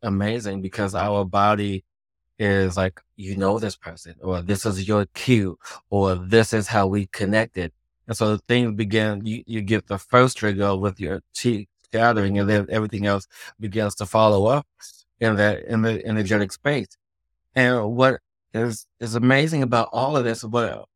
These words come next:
I want your, your viewers to understand, your audience, is that everything is vibration.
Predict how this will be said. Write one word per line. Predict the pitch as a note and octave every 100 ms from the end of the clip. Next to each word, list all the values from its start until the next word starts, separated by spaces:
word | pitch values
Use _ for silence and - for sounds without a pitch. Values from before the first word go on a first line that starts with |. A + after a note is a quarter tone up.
| _ _ _
I | B2
want | A#2+ C3 A#2
your, | A#2+ A#2 A2+ G#2
your | - A#2 A2 G#2+ F2 - _ -
viewers | G2+ B2+ C3+ B2 -
to | A2+
understand, | A2+ G#2 G#2 B2 B2+
your | A2 F2
audience, | B2+ B2+ A2 -
is | A2+ G#2
that | G#2+ G#2+ - _ _ _ _ _ _ _ _ _ -
everything | A#2+ C3+ C3+ C3 C#3 C3 - A#2+ A#2
is | A2+ G#2
vibration. | A2+ A2 G#2 G2 G#2+ A#2 B2+ - -